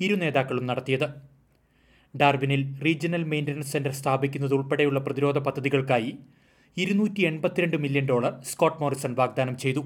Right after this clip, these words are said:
തദ്ദേശീയ സമൂഹത്തിന്റെ ഉന്നമനം ലക്ഷ്യമിട്ട് പതിമൂന്ന് ദശാംശം അഞ്ച് മില്യന്റെ മറ്റൊരു പദ്ധതിയും മോറിസൺ വാഗ്ദാനം ചെയ്തിട്ടുണ്ട്. പ്രതിപക്ഷ നേതാവ്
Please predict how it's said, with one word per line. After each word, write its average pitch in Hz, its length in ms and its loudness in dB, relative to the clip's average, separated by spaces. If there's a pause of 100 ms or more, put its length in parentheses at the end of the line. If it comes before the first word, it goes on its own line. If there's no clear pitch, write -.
(960)
തദ്ദേശീയ 139 380 2
സമൂഹത്തിന്റെ 139 560 0
ഉന്നമനം 139 380 0
ലക്ഷ്യമിട്ട് 135 460 0 (580)
പതിമൂന്ന് 196 400 2
ദശാംശം 165 500 -2 (160)
അഞ്ച് 160 300 -2
മില്യന്റെ 151 440 0
മറ്റൊരു 143 380 -2
പദ്ധതിയും 135 420 0 (220)
മോറിസൺ 135 380 -2
വാഗ്ദാനം 127 460 2
ചെയ്തിട്ടുണ്ട്. 131 440 -2 (1160)
പ്രതിപക്ഷ 143 340 0
നേതാവ് 135 380 0